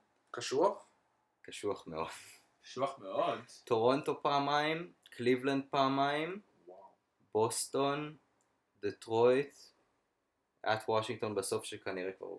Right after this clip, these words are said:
Speaker 2: לא תהיו רלוונטי.
Speaker 1: טוב, בוא לא, בוא לא נעציב את, אה, חברי הפאנל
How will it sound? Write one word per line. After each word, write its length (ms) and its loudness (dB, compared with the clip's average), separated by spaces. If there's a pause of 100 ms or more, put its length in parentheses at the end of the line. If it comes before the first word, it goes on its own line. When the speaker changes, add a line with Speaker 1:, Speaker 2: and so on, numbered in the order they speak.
Speaker 2:
לא 120 -6
תהיו 240 -14
רלוונטי. 560 -8 (400)
Speaker 1:
טוב, 180 -8
בוא 80 0 (300)
לא, 300 -4
בוא 140 2
לא 120 2
נעציב 500 -4
את, 200 -6
אה, 280 -6
חברי 320 -8
הפאנל 320 -6